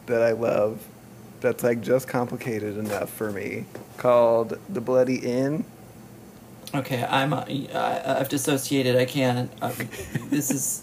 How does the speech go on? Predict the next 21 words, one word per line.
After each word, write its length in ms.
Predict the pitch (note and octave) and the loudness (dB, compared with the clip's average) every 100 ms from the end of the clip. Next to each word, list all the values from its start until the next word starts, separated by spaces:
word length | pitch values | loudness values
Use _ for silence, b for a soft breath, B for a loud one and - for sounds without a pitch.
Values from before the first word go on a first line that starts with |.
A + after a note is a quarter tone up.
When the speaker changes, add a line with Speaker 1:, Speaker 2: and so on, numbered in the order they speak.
| - | -8
Speaker 1:
<laughs> 320 | A3 D4 - | -8 -8 -8
To 120 | - F3 | 2 8
Speaker 2:
not 100 | F3 | 8
Speaker 1:
your 80 | |
Speaker 2:
even 180 | D#3+ D3 | 8 4
close 320 | D3 D#3 D3 | 4 4 4
to 60 | D#3 | 2
my 160 | D3 C#3 | 2 4
list. 340 | D3 C#3+ - | 4 4 2
I've 100 | C#3+ | 2
never 180 | C3+ D3 | 2 4
heard 200 | F#3 F#3 | 4 6
of 80 | D#3 | 6
it. 320 | D3 C3+ - - | 6 4 2 -6
It, 180 | - C#3+ | -4 0
it 100 | - | 2
sounds 220 | E3 D3+ | 0 0
horrible. 420 | C3+ B2 - - - | 2 2 -2 -4 2
What 140 | E3 | 4
is 160 | E3 G3 | 4 2
it? 220 | G#3 | -2